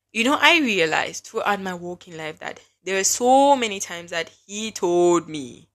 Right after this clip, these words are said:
"This thing is not for you. These people are not for you. This place is not for you." He tried his best.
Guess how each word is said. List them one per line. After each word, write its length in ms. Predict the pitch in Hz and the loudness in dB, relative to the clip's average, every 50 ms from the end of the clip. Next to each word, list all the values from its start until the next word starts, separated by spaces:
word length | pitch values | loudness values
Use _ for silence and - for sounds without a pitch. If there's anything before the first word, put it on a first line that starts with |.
| _ _ _ _ _ _ _ _ _ | _ _ _ _ _ _ _ _ _
"This 280 | 185 202 196 233 - | 2 2 4 4 2
thing 260 | - - 254 262 277 | -2 -4 -6 -4 -2
is 120 | 294 285 214 | -2 -2 2
not 220 | 208 196 190 180 | 2 0 0 0
for 100 | - 151 | -4 -6
you. 280 | 143 147 143 143 147 147 | -6 -8 -10 -16 -16 -14
These 180 | 165 190 196 | -12 -12 -12
people 420 | - - 190 190 202 202 196 180 170 | -12 -10 -10 -10 -8 -4 0 4 4
are 80 | 156 147 | 4 4
not 180 | 143 151 156 | 2 -4 -8
for 80 | - 143 | -8 -12
you. 120 | 151 156 | -14 -10
This 280 | 156 165 196 196 - - | -4 -4 -2 -2 -2 -4
place 320 | - 170 170 175 175 - | -2 -2 -2 0 0 -2
is 100 | 160 - | -6 -8
not 180 | - 143 151 156 | -10 -10 -12 -12
for 140 | - - 147 | -14 -16 -16
you." 300 | 147 143 139 143 - _ _ _ _ _ _ _ _ | -16 -14 -14 -16 -18 _ _ _ _ _ _ _ _
He 300 | - - 220 240 247 233 | -12 -4 -2 0 0 2
tried 640 | - - - - 170 190 196 214 247 262 277 277 | 2 2 2 2 2 4 6 6 6 6 4 0
his 360 | - - - 190 180 165 - - | -6 -20 -16 -16 -14 -10 -12 -12
best. 760 | 160 165 - 180 196 208 233 254 247 - - - - - | -12 _ -6 -2 0 0 0 0 -4 -6 -10 -12 -18 -18